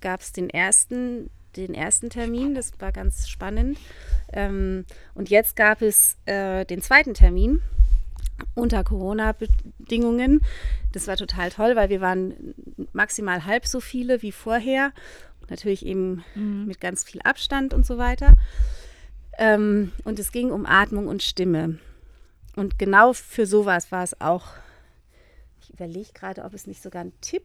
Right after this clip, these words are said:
Speaker 1: gab für, ähm, nee, fällt mir jetzt nicht ein. Aber es ging eben genau auch um dieses, dass, dass die Stimme irgendwann müde ist nach. Da hat eine, äh,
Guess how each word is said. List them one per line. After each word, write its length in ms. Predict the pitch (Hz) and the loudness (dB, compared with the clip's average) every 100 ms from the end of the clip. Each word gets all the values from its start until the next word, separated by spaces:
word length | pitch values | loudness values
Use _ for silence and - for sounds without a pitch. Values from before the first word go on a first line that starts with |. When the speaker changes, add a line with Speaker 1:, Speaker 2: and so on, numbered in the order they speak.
| _ | _
Speaker 1:
gab 280 | - 175 - | -10 -10 -12
für, 440 | - 202 190 185 170 - _ _ - _ _ - - - - - - - - | -16 -10 -8 -8 -12 -20 _ _ -20 _ _ -20 -20 -8 -2 6 8 8 4
ähm, 640 | 190 180 180 180 175 165 - - - - - - - - - - - - - - - - - - _ - | 0 -4 -4 -4 -4 -8 -12 -20 -20 -20 -20 -20 -20 -20 -20 -20 -20 -20 -20 -20 -20 -20 -20 -20 _ -14
nee, 300 | 180 175 170 | -10 -10 -10
fällt 160 | - 185 | -16 -12
mir 160 | 175 170 | -8 -8
jetzt 200 | 170 - | -8 -12
nicht 180 | 180 | -12
ein. 120 | 180 185 - - | -12 -12 -16 -12
Aber 140 | - 202 | -2 0
es 120 | - | 0
ging 180 | 240 240 | -2 -2
eben 240 | 190 185 | -2 -2
genau 300 | 180 185 185 | -4 0 0
auch 240 | - 208 | -2 -8
um 160 | - 202 | -8 -8
dieses, 260 | 190 190 185 - - - - | -6 -8 -10 -12 -18 -20 -8
dass, 180 | 190 - - | 0 0 0
dass 200 | 190 - | -2 0
die 120 | 185 | 0
Stimme 360 | - 214 208 | 2 2 2
irgendwann 440 | - 208 202 196 208 | 0 0 -2 -4 -2
müde 280 | 226 226 202 | -2 0 -2
ist 240 | 160 - | -2 -4
nach. 300 | 180 170 - - - - - | -4 -6 -6 -16 -20 -20 -14
Da 80 | 165 | -8
hat 220 | 165 - | -6 -4
eine, 380 | 165 190 202 190 - - - - | -2 -2 -4 -6 -10 -20 -20 -18
äh, 420 | - 180 170 170 | -10 -8 -6 -8